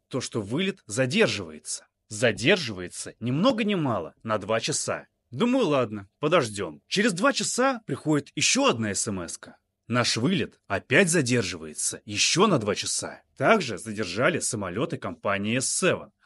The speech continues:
А авиакомпания "Аэрофлот" — это единственная компания, которая вылетела по расписанию в тот день,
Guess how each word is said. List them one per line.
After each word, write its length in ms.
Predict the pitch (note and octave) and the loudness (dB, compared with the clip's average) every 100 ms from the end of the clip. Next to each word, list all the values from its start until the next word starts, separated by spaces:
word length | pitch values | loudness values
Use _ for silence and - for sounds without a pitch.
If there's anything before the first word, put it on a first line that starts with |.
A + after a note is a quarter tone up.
| _ - | _ -2
А 220 | D3 F#3+ | 2 4
авиакомпания 760 | D#3 B2+ C3+ B2 D#3+ C3 A2+ | 4 0 -2 -4 -2 0 0
"Аэрофлот" — 640 | A2+ A2+ G#2+ G#2 D#3 G#3 - | -2 -2 -2 -2 0 0 0
это 220 | A#2 - | -8 -6
единственная 800 | A#2+ B2+ A2 C3+ C3+ - F#2 E2+ | -4 -4 -4 -2 -2 -4 -10 -14
компания, 600 | F#2 E2 B2 D3 B2+ E2 | -14 -14 -6 -4 -4 -8
которая 360 | - - A#2 A2 | -12 -8 -6 -2
вылетела 460 | D3+ C#3 - F2+ | -2 -2 -4 -10
по 120 | - | -12
расписанию 640 | G2+ - A#2+ - C3+ G#2 F2+ | -14 -10 -8 -2 -2 -2 -8
в 80 | - | -14
тот 220 | F#2 F2 | -14 -8
день, 280 | D3+ G3 | -4 -4